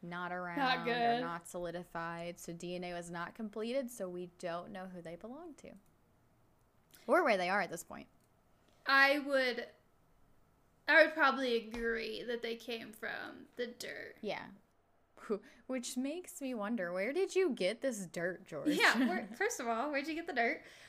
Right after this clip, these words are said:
Speaker 1: Yeah.
Speaker 2: Or they were, like, tossed in,
Speaker 1: Heap.
Speaker 2: like, after the fire, you know?
Speaker 1: Yeah.
Speaker 2: Like, someone was like, "Oh, like, screw these, like, mess up the investigation, toss
Speaker 1: Yeah,
Speaker 2: these
Speaker 1: but
Speaker 2: in."
Speaker 1: it was just, like, four different vertebrae from the backbone, so, like, where's the
Speaker 2: Yeah.
Speaker 1: rest?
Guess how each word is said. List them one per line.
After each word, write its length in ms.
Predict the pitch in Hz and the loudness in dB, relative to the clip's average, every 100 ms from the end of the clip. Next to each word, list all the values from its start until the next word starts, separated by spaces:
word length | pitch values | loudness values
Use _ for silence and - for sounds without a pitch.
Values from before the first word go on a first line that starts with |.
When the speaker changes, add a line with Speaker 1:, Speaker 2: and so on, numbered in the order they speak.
| - - | -4 2
Speaker 1:
Yeah. 80 | 330 | 8
Speaker 2:
Or 320 | 320 285 254 | 10 10 8
they 160 | 247 247 | 4 4
were, 160 | 247 | 4
like, 300 | 247 226 - | 2 -2 -4
tossed 560 | - 247 226 226 - 233 | -6 -2 0 0 -2 -2
in, 540 | 233 226 214 208 254 - | -2 -2 -4 -6 -12 -12
Speaker 1:
Heap. 340 | - 254 233 - 240 | -4 0 0 0 -2
Speaker 2:
like, 260 | 254 233 - | -2 -4 0
after 460 | 226 226 - 240 | 0 0 0 -2
the 80 | 233 | -2
fire, 480 | 233 233 226 233 233 | -2 0 2 2 2
you 160 | 240 | 0
know? 220 | 233 233 226 | -2 0 0
Speaker 1:
Yeah. 60 | 240 | 0
Speaker 2:
Like, 120 | 240 | -2
someone 240 | 262 240 | -2 -2
was 140 | 240 233 | -2 -2
like, 160 | 226 | -2
"Oh, 260 | 247 220 202 202 - | -2 -2 -2 -8 -12
like, 200 | 233 220 | -12 -10
screw 280 | - - 247 | -10 -6 -4
these, 260 | 233 226 - | -4 -6 -6
like, 160 | 233 226 | -6 -2
mess 220 | 240 240 | -2 -2
up 180 | 220 - | -4 -4
the 80 | |
investigation, 720 | 220 214 220 - 220 226 - 233 | -6 -6 -6 -8 -12 -10 -12 -10
toss 240 | 233 208 | -10 -6
Speaker 1:
Yeah, 120 | 240 | -4
Speaker 2:
these 100 | 196 | -2
Speaker 1:
but 100 | 220 | 0
Speaker 2:
in." 60 | 277 | 0
Speaker 1:
it 20 | |
was 120 | 277 | -2
just, 140 | 285 302 | -4 -4
like, 140 | 254 | -4
four 280 | - 214 196 | -6 -6 -6
different 360 | 247 247 220 202 | -6 -8 -10 -8
vertebrae 380 | 185 208 175 | -6 -6 -8
from 220 | 185 180 165 | -10 -12 -12
the 80 | |
backbone, 640 | 156 156 185 - - 50 190 | -10 -10 -10 -12 -12 -12 -14
so, 400 | - - 76 - - _ _ _ - - | -12 -12 -12 -16 -20 _ _ _ -20 -16
like, 180 | 208 208 | -10 -2
where's 240 | 240 254 | 0 0
the 80 | 269 | 0
Speaker 2:
Yeah. 140 | 262 220 | 2 2
Speaker 1:
rest? 540 | - 180 - - - | 0 -4 -6 -12 -12